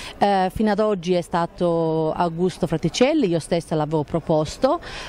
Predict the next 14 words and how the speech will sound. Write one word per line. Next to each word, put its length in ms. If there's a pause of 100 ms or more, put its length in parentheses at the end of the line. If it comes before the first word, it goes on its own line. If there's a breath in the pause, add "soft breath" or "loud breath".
(100)
eh, 80
una 1400
persona 960
co-, 120
appunto, 480
oh, 500
disabile 720
alla 100
presidenza 600
all'epoca, 580 (500 loud breath)
ma 280
ritengo 460
anche 360
che 520